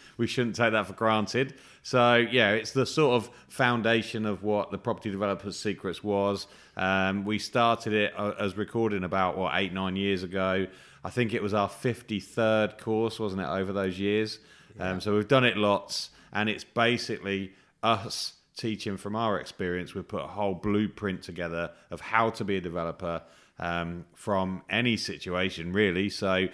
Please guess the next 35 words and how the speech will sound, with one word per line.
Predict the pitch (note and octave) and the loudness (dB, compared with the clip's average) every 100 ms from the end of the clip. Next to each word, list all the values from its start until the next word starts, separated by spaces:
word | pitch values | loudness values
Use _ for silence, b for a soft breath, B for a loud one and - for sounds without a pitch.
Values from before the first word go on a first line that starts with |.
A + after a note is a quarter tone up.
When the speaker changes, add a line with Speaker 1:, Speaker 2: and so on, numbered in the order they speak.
| B B | B B
Speaker 1:
whether | G#2 G2+ | 2 2
you're, | G2+ G2+ G2 F#2+ F#2+ F#2+ F2+ B B B | 4 4 4 4 4 2 -2 B B B
um, | F#2 F2+ | -2 -2
completely | - G2 A#2+ G#2 | -2 -2 0 2
new | G#2 G2+ | 2 0
to | - | 0
property, | A#2 A2 - A#2 A#2 A2+ B B | -2 -2 -4 -2 -4 -6 B B
whether | F#2 F2 F#2 | -4 -2 -2
you | F2+ F2+ | -2 -4
have | F2 F#2 F2 F2+ E2 - - b b b - | -2 -2 0 -2 -4 -12 -20 b b b -10
H | A2+ G#2+ - | -6 -6 -4
M | G2 | -2
Os, | G2+ G2 F#2+ F#2 - - | 0 2 0 -2 -6 -10
single | - G#2 F#2 | -6 -4 0
buy-to-lets, | F#2+ F#2 F#2+ D#2+ - | -2 -2 -4 -4 -4
and | |
you | F#2 | -6
wanna | F#2 | -4
step | F2 - F#2 - | -6 -4 -4 0
up, | C3 C#3 - - b b - | 2 2 0 -16 b b -2
if | G2 F#2 - - | -2 -2 -8 -6
you're | G2 G2 F#2+ F#2 F#2 F#2+ | -2 0 2 2 2 0
from | - F#2 | -4 -6
the | F#2 | -4
trades | F2 - A#2+ B2 B2 G#2+ F2 | -4 0 4 6 4 2 -2
like | F2+ F#2 A#2+ | -2 -2 -2
I | A#2+ A#2 | 0 2
am | A#2+ A#2 G#2+ | 2 0 -2
and | F2 | -4
you | F2 | -2
do | G2 | -4
it | E2 | -2
for | G2 | -6
other | F2+ | -6
people, | A#2+ B2 G2+ A#2 A#2 | -2 -2 0 -2 -2